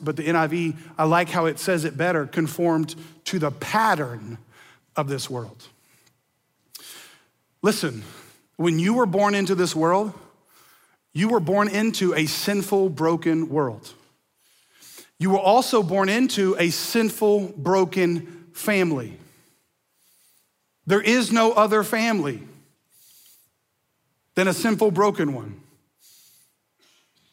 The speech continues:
So you were born into a sinful, broken family. And some of y'all were born into really broken families.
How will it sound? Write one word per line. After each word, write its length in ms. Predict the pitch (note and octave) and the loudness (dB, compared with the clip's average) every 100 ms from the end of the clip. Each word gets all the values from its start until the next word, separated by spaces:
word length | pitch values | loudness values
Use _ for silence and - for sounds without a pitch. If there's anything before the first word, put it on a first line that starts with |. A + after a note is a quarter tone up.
| _ _ _ - | _ _ _ -16
So 100 | - | -2
you 160 | A3 C4+ | 2 4
were 100 | D4+ | 4
born 220 | A#3 B3+ | 4 2
into 220 | B3+ B3+ A#3 | 2 2 0
a 40 | |
sinful, 380 | - C4 B3 C4 | 0 -2 0 0
broken 380 | F3+ G3 A3 G#3 | 2 0 0 -2
family. 600 | A#3+ B3 A3+ F3+ C3 G#2+ | -2 -2 0 -2 -4 -4
And 120 | F3+ F3 | -2 0
some 220 | B3 C#4+ | 2 2
of 100 | C#4 | 4
y'all 320 | C#4+ D#4 D#4+ - - | 4 4 2 -2 -8
were 100 | A3 | -2
born 260 | A3 G#3+ A#3 | 0 2 2
into 360 | A3+ A#3+ G#3+ F#3 - - - | 0 0 -2 -2 -10 -20 -14
really 720 | C3 D3+ A3 B3+ A#3+ G#3 F3 | -6 0 2 4 6 4 2
broken 520 | D3 D3+ C#3+ D3+ C3 | -2 -2 -2 -4 -6
families. 720 | C#3 C3+ A#2+ G#2+ G2 - - | -6 -8 -8 -12 -14 -20 -20